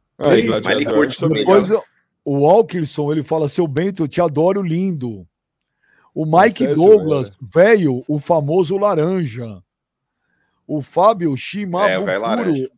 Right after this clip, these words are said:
Speaker 2: Aí, Bento, deita no mano hoje.
Speaker 1: Coitado.
Speaker 2: O Fábio Shimabukuro,
Speaker 3: Aonde?
Speaker 2: velho broxa. O Raelson, o velho é foda.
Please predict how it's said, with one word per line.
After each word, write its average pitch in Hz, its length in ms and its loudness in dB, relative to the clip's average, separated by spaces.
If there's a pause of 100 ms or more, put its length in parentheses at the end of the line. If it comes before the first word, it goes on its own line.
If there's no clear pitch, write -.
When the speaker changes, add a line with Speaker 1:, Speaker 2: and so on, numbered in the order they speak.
(580)
Speaker 2:
Aí, 196 300 0
Bento, 226 1300 6
deita 214 400 2
no 233 140 -2
mano 190 500 -2
hoje. 135 540 -2 (840)
Speaker 1:
Coitado. 127 280 -4
Speaker 2:
O 131 40 -6 (120)
Fábio 196 320 0
Shimabukuro, 190 840 -6
Speaker 3:
Aonde? 139 200 0
Speaker 2:
velho 180 200 2
broxa. 156 480 -2 (1300)
O 131 100 0
Raelson, 160 800 2
o 165 160 -2
velho 156 240 0
é 196 80 -2
foda. 135 760 -6